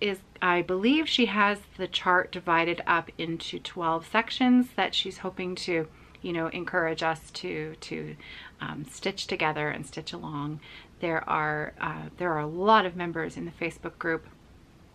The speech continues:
Um, Rose, I, I, if you see this video, would you mind just leaving the, the name of the Facebook group down below in the comments, and I'll try to pin your comment to the top, because at the moment, um, I, I, I, it's not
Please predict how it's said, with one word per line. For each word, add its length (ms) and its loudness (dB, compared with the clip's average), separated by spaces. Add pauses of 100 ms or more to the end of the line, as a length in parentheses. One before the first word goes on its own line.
(720)
Um, 340 2
Rose, 540 6 (420)
I, 220 0
I, 140 -2 (180)
if 180 8
you 280 4
see 200 0
this 200 -2
video, 360 0
would 220 -2
you 100 6
mind 220 8
just 180 -2
leaving 540 0
the, 400 -4 (100)
the 80 -2
name 220 0
of 120 -4
the 60 -6
Facebook 460 -4
group 320 -2
down 240 0
below 260 0
in 100 -2
the 60 -4
comments, 420 -2
and 60 -4
I'll 80 0
try 200 0
to 80 -2
pin 240 -6
your 80 -4
comment 400 -4
to 80 -18
the 80 -12
top, 260 2
because 260 -6
at 180 2
the 60 -8
moment, 380 0 (500)
um, 280 -4
I, 100 -2 (320)
I, 220 -2 (240)
I, 140 -6 (100)
it's 180 -10
not 300 -2